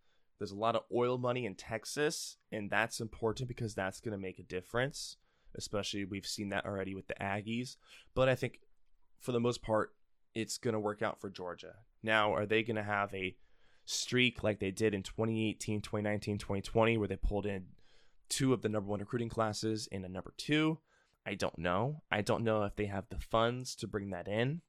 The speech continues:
I wonder if things will change a little bit once we get some more regulation and guidelines put in place with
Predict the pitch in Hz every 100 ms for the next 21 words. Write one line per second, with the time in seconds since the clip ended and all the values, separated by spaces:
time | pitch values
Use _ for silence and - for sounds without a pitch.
0 | _ - _ _ _ _ _ 95 95 95
1 | 127 131 139 - - - 120 107 104 -
2 | 127 123 117 110 113 113 113 - 107 104
3 | - 101 101 - 113 104 107 104 98 95
4 | 101 101 104 98 101 101 - 110 110 131
5 | - _ _ _ _ - 95 92 92 95
6 | 104 117 113 120 - - 147 113 - 110
7 | 113 113 - 101